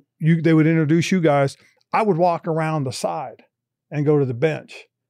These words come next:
because to me, it was about you guys. You guys are the ones that were playing. You guys are the ones that people wanted to see.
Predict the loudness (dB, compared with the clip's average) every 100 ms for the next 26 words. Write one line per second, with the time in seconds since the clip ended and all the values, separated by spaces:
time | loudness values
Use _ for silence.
0 | _ -4 0 0 0 -2 2 2 2 0
1 | 0 0 0 0 0 -4 -2 0 0 2
2 | 2 2 0 0 -2 -4 -4 -2 -2 0
3 | 0 0 0 -2 -2 -4 -2 -2 -2 -4
4 | 0 -2